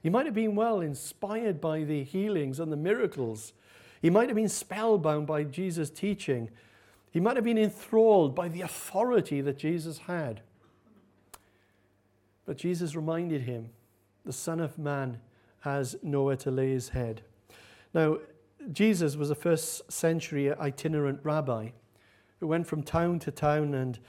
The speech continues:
to follow him wherever he went meant hardship. Uh, it was never gonna be comfortable. It was not gonna be easy. They weren't gonna be staying in the best hotels and having room service.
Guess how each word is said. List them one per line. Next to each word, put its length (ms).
to 80
follow 320
him 280
wherever 320
he 200
went 360
meant 280
hardship. 640
Uh, 200
it 100
was 140
never 180
gonna 180
be 120
comfortable. 720
It 100
was 120
not 160
gonna 120
be 260
easy. 380
They 120
weren't 220
gonna 140
be 140
staying 480
in 200
the 100
best 340
hotels 600
and 100
having 260
room 280
service. 580